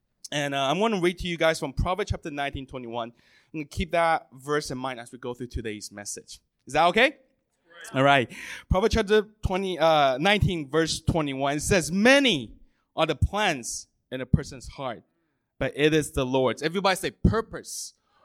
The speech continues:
It is the Lord's purpose that prevails. Let's pray. Father God, we thank you so much for what you wanna do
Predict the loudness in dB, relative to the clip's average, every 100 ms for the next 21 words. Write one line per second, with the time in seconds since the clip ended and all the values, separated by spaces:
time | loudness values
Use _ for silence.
0 | _ _ -20 _ _ _ -2 0 0 0
1 | 0 0 -4 -6 -6 -2 0 -2 -6 -16
2 | -14 -14 -14 -18 _ _ _ -6 -2 -2
3 | -6 _ _ -6 -4 -4 -8 -8 -10 -14
4 | -8 -4 -2 -2 -4 -12 _ _ 2 4
5 | 4 4 4 2 2 2 2 2 0 -2
6 | -2 0 0 0 -2 -2 -2 0 0 0